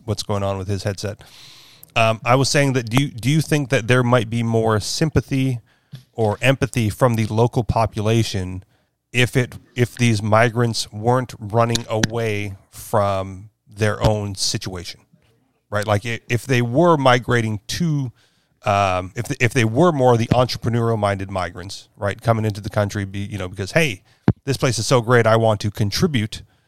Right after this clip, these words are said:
to this society, and the government allowed that, do you think that they would, there would be less hostility towards migrants than, "Hey, they're refugees and we need to take 'em in because we blew up their country"?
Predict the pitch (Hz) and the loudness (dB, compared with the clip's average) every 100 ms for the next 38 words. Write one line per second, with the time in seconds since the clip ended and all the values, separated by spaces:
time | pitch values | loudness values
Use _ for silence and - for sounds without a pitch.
0 | _ _ - 110 110 104 - 104 98 101 | _ _ -6 -2 -2 0 2 2 2 -4
1 | 104 107 101 107 110 110 104 104 104 120 | -6 -6 -2 0 0 -2 -2 -2 0 2
2 | 110 95 98 98 104 110 104 101 104 104 | 0 -2 -4 -4 -6 -6 -6 -6 -4 -4
3 | 98 95 - _ _ _ 117 110 98 107 | -6 -8 -14 _ _ _ 0 0 0 -4
4 | 104 107 107 - - 117 - 135 127 107 | 0 2 2 -2 0 0 2 0 2 0
5 | 104 - 143 131 101 92 90 92 92 - | -2 0 2 2 -2 -6 -6 -10 -10 -14
6 | _ _ _ _ _ 104 101 98 95 185 | _ _ _ _ _ -2 -2 -2 0 2
7 | 165 107 120 117 139 131 107 107 107 110 | 2 2 4 6 4 4 -2 -2 -2 -2
8 | 110 113 110 113 110 104 110 101 104 107 | -2 -2 -2 -2 -2 -2 -2 -4 -4 -4
9 | 101 92 107 107 87 87 87 92 - - | -4 -6 -4 -2 -4 -10 -10 -10 -10 -16